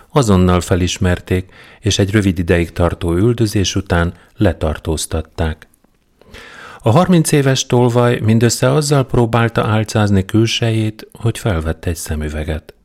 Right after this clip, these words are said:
A rendőrség szerint a nem valami furfangos álca nem működött, mert a rendőrök felismerték. Ahogy azt a közösségi oldalon többen is megjegyezték,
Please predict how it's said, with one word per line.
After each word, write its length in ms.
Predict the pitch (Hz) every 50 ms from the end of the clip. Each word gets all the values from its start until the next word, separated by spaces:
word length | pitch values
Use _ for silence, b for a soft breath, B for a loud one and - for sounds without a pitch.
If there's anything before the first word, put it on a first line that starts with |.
| _ _ _ _ B B B B B B B B B B
A 100 | B -
rendőrség 600 | 95 98 98 101 101 104 101 98 - - 107 98 -
szerint 480 | - - 101 98 101 113 117 113 - B B B B B
a 80 | B 95
nem 200 | 90 98 113 127
valami 300 | 127 131 127 120 120 117
furfangos 720 | - - 123 120 117 - - 120 113 113 110 110 107 -
álca 640 | - 107 107 110 110 - - - 110 110 110 110 - - -
nem 260 | - 123 131 123 107
működött, 680 | 95 92 90 87 - - 92 82 90 92 - - - - -
mert 240 | - 107 104 - -
a 40 | 107
rendőrök 500 | 101 95 90 87 82 87 87 90 85 -
felismerték. 1000 | - - 95 90 92 82 - - 92 85 80 80 - - - 82 78 - - - _ _ _ _ _ B B B B B B B B B B B
Ahogy 240 | B 113 101 104 101
azt 160 | - - -
a 40 | -
közösségi 640 | - - 151 151 147 131 - - 135 127 113 117 117
oldalon 460 | 113 113 110 110 107 107 104 104 104
többen 380 | - 127 123 117 113 113 110 107
is 160 | 101 - -
megjegyezték, 840 | - 104 98 104 104 98 98 104 101 98 - - 104 101 98 - -